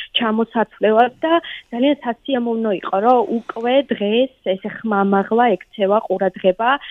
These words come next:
მსგავსი ტიპის ფორუმებს, რომ ქალების ჩართულობაზე საუბარი ხმამაღლა ხდება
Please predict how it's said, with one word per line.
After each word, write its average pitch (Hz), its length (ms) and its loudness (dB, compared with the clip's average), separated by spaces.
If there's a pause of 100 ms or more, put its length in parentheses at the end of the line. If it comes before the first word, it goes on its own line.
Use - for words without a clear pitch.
(120)
მსგავსი 196 420 -10
ტიპის - 320 -14
ფორუმებს, 226 720 2
რომ 196 200 -4
ქალების 202 480 -2
ჩართულობაზე 196 840 -4
საუბარი 190 520 0
ხმამაღლა 208 640 -2
ხდება 269 420 2